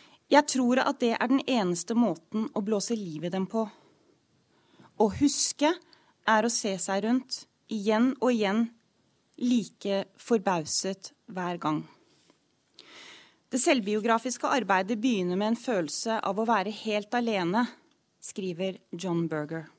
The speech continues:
Jeg ville se hva som skjedde hvis jeg lot oss vokse frem i en bok, som om vi ikke hørte hjemme andre steder. For meg var det sånn. Jeg husket ingenting,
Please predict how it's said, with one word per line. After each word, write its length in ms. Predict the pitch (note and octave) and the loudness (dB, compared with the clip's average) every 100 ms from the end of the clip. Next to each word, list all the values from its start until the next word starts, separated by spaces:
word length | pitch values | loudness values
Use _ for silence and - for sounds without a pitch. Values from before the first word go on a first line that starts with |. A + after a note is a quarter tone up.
| _ _ _ _ _ _ _ _ - - - - - | _ _ _ _ _ _ _ _ -20 -20 -20 -18 -2
Jeg 160 | A3 A#3 | 2 4
ville 120 | D4 | 2
se 240 | - B3 A3+ | 2 2 2
hva 140 | B3 | 2
som 140 | B3+ D4 | 2 2
skjedde 480 | - D#4 G3 F3 B3 D4 - _ | 0 -2 -4 -2 -2 -4 -10 _
hvis 220 | - G#3+ | -10 -4
jeg 100 | A#3 | -4
lot 300 | A#3 F#3+ F3 A3+ | -4 -6 -8 -10
oss 140 | - | -10
vokse 340 | B3 - - A3+ | -10 -10 -8 -6
frem 280 | G3 F#3+ G3 | -4 -4 -2
i 60 | |
en 80 | A3 | -2
bok, 380 | G3+ G#3+ - - - _ _ _ - | -2 -6 -8 -16 -20 _ _ _ -8
som 180 | G#3+ | -4
om 100 | A3 | 0
vi 140 | A#3 B3 | 0 -2
ikke 180 | - F3+ | -4 -6
hørte 240 | F#3 A3 | -6 -4
hjemme 300 | A3+ F3 F3+ | -2 -2 -2
andre 320 | G3 F3 F3+ | -4 -4 -6
steder. 420 | - F3+ E3 F3+ - _ _ _ _ _ _ _ - - - | -8 -8 -6 -8 -10 _ _ _ _ _ _ _ -20 -20 -20
For 200 | - C#4 | -6 4
meg 320 | C4 B3 C4+ C#4 - - | 6 8 6 2 -8 -4
var 240 | G#3 G3+ | 0 0
det 80 | A3+ | 0
sånn. 280 | F#3+ F3+ E3+ - _ _ _ _ _ _ _ _ _ | -4 -4 -4 -10 _ _ _ _ _ _ _ _ _
Jeg 160 | B3 C4 | -4 0
husket 420 | D4+ - - C4 - | 0 0 -2 0 4
ingenting, 480 | B3 A#3 A#3+ B3+ | 4 4 4 4